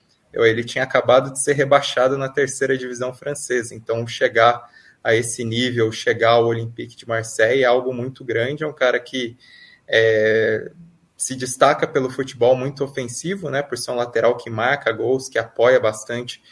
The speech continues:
e tende a se beneficiar com o Igor Tudor, porque também é um, um treinador que usa esses, esses alas, né, esses laterais mais soltos,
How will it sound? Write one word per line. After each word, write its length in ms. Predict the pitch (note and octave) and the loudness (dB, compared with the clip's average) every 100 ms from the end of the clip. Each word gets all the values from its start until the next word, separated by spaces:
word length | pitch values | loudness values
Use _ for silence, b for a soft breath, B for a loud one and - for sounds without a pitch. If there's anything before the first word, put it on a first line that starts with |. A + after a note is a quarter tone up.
| b b b - | b b b -20
e 60 | |
tende 300 | - A#2 A#2 | -6 -6 -2
a 40 | A#2 | -4
se 260 | - A#2+ | -2 -6
beneficiar 840 | A2+ A#2 A2+ A#2 A#2 - A2+ A2+ | -2 0 -2 -6 -10 0 2 2
com 100 | - | -4
o 20 | A2+ | -6
Igor 300 | A2+ A#2 A#2 | -2 -4 -2
Tudor, 340 | A#2+ A2+ A2 | -2 0 0
porque 280 | A#2 A#2 A2+ | -2 0 -2
também 440 | A#2 A2+ A2+ A#2 | 0 2 2 4
é 60 | A#2 | 2
um, 260 | A2 A2+ - _ _ _ - | 2 -4 -12 _ _ _ -10
um 140 | A#2 | -4
treinador 600 | A#2 A#2 A#2 A2+ A2+ A#2 | 0 2 4 2 2 0
que 400 | A#2 A2+ A2+ A2+ A2+ | -2 -6 -4 -4 0
usa 340 | B2+ D3 C3 | 2 2 2
esses, 720 | B2 - A2+ G#2+ - - - | 0 -4 -6 -6 -8 -10 -6
esses 400 | - A#2+ A2+ A2 | -6 -6 -10 4
alas, 380 | A#2 C#3 B2+ A2+ | 6 6 4 0
né, 160 | A2 | -4
esses 260 | B2 - - | -4 -6 -4
laterais 560 | A2+ A2+ A#2 A2 A#2 A#2 | -2 0 0 0 -2 -2
mais 340 | A2+ A2 A2 | -4 -4 -6
soltos, 720 | - B2 D3+ D#3 F3+ - - | -4 -2 -2 -8 -14 -10 -10